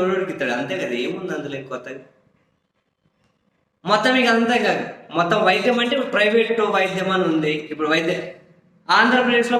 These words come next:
ప్రైవేట్ మెడికల్ కాలేజీలు ఉన్నాయి తీసుకోండి, ఈ ఎవరి చేతుల్లో ఉంటాయి? మీరు లెక్క వేసుకోండి, ఎవరి చేతుల్లో ఉన్నాయో.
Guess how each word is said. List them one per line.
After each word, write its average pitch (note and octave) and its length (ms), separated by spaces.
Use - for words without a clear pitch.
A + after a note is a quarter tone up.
ప్రైవేట్ A3 400
మెడికల్ G#3 340
కాలేజీలు F#3+ 360
ఉన్నాయి F3+ 260
తీసుకోండి, E3+ 420
ఈ F#3 40
ఎవరి A3 260
చేతుల్లో A#3 440
ఉంటాయి? G#3 240
మీరు F#3 200
లెక్క E3+ 200
వేసుకోండి, G3+ 380
ఎవరి F3+ 320
చేతుల్లో G#3 320
ఉన్నాయో. F3+ 300